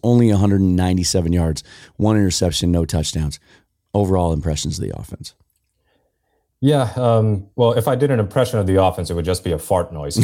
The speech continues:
Speaker 2: But, um, <laughs> as far as the, the, the assessment of the offense, Geno is Geno. I mean, I, I, I compare him to, to, it's not a direct comparison, but this looked like a lot of the Tavares Jackson games of the twenty eleven season,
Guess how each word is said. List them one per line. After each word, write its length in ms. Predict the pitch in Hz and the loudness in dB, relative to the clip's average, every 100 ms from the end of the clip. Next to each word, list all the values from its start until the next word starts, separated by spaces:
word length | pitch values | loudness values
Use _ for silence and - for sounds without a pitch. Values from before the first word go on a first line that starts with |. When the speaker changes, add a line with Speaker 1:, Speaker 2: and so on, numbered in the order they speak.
| - | 0
Speaker 2:
But, 240 | 165 110 160 135 | 0 0 0 2
um, 180 | 113 160 | 2 0
<laughs> 120 | 147 | 0
as 140 | 104 139 | 0 0
far 220 | 139 127 | 2 2
as 200 | 107 - | 0 0
the, 120 | 110 | 0
the, 240 | 107 101 95 | 2 0 2
the 340 | 101 110 - | 2 2 -2
assessment 460 | - 175 156 139 120 | -2 0 0 0 0
of 80 | |
the 80 | 107 101 | 2 2
offense, 500 | 104 - 98 87 - _ _ _ _ _ - | 2 0 -4 -4 -12 _ _ _ _ _ 0
Geno 280 | 117 175 190 | 2 2 2
is 80 | 123 | 2
Geno. 320 | 98 151 101 98 | 2 2 2 0
I 80 | |
mean, 160 | 117 113 | 0 2
I, 300 | 110 107 113 | 0 2 2
I, 100 | 107 - | 2 -2
I 100 | 113 | -2
compare 420 | 113 117 139 156 | -2 0 2 2
him 540 | 117 135 127 127 120 - | 2 2 2 2 -2 0
to, 180 | 113 | 0
to, 460 | 104 117 101 95 92 _ _ - | 2 2 2 2 -4 _ _ -8
it's 200 | 113 139 | -4 0
not 180 | 117 95 | 0 0
a 40 | |
direct 580 | 82 82 95 - - - | -2 0 0 0 -8 -12
comparison, 560 | 82 98 95 82 90 | -4 0 2 0 -4
but 280 | 87 90 - _ _ _ _ _ _ - | -2 -2 -4 _ _ _ _ _ _ -8
this 320 | 113 139 147 | -2 0 2
looked 160 | 165 160 | 0 0
like 160 | 147 | -2
a 20 | 117 | 2
lot 220 | 110 107 | 2 2
of 80 | 98 | 0
the 80 | |
Tavares 440 | - - 98 90 - | -4 -2 0 0 -2
Jackson 360 | 92 82 90 | -4 -4 -6
games 200 | 82 78 | -6 -6
of 60 | 87 | -6
the 80 | 80 | -8
twenty 260 | - 92 87 | -6 -4 -4
eleven 320 | 82 80 76 | -4 -6 -6
season, 360 | - 78 73 | -8 -8 -10